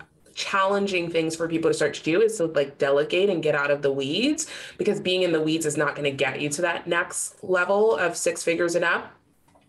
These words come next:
that got you to, you know, thirty K or fifty K, right? At a certain point, you have to get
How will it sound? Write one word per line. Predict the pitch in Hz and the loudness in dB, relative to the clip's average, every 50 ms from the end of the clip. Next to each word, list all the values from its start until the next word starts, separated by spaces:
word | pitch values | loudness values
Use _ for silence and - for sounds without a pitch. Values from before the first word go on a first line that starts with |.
| _ _ - - - - - - - | _ _ -20 -20 -18 -20 -20 -4 -4
that | 196 175 - 151 | -2 -2 0 0
got | 175 165 160 - - | 2 2 2 0 0
you | 160 160 151 | -2 -2 -2
to, | 156 - - 160 | -2 0 0 2
you | 156 147 143 143 147 151 | 2 2 2 2 2 2
know, | 143 135 | 2 2
thirty | 131 - - 165 151 151 143 | 0 2 2 2 2 2 0
K | 147 - 156 143 135 135 | -2 -2 0 0 2 2
or | 135 135 | 0 0
fifty | 135 156 147 147 - 139 131 | 0 0 -2 0 -2 -6 -6
K, | 127 131 120 117 - | -6 -8 -10 -10 0
right? | 139 143 139 - - | 2 2 2 2 2
At | - 151 147 | 0 0 0
a | 147 | 0
certain | - - 165 147 160 170 | 0 0 0 0 0 0
point, | 170 175 151 - | -2 -2 -2 -2
you | 151 156 | -2 -6
have | 147 - - - 165 165 160 156 - | -6 -6 -6 -2 -2 -2 -2 -2 -2
to | - 170 | -4 -4
get | 165 160 - 151 139 - - - | -4 -2 -2 -2 -2 -2 -4 -6